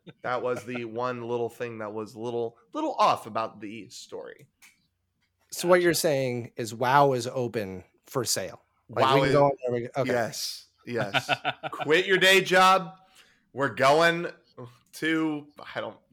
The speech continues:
Speaker 1: I don't even know the world names. We're going to
Speaker 2: Azeroth.
Speaker 1: Azeroth. That's
Speaker 2: There it
Speaker 1: right.
Speaker 2: is.
Speaker 1: There it
Speaker 3: That's
Speaker 1: is.
Speaker 3: the one.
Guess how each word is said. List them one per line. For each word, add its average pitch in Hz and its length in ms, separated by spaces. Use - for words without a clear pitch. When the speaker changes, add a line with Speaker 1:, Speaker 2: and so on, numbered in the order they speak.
Speaker 1:
I 117 100
don't 120 120
even 110 140
know 113 160
the 107 100
world 120 540
names. 120 460
We're 120 100
going 175 400
to 170 340
Speaker 2:
Azeroth. 107 600
Speaker 1:
Azeroth. 139 720
That's 113 220
Speaker 2:
There 107 80
it 117 60
Speaker 1:
right. 104 140
Speaker 2:
is. 110 200
Speaker 1:
There 123 240
it 175 60
Speaker 3:
That's 131 260
Speaker 1:
is. - 60
Speaker 3:
the 101 80
one. 104 380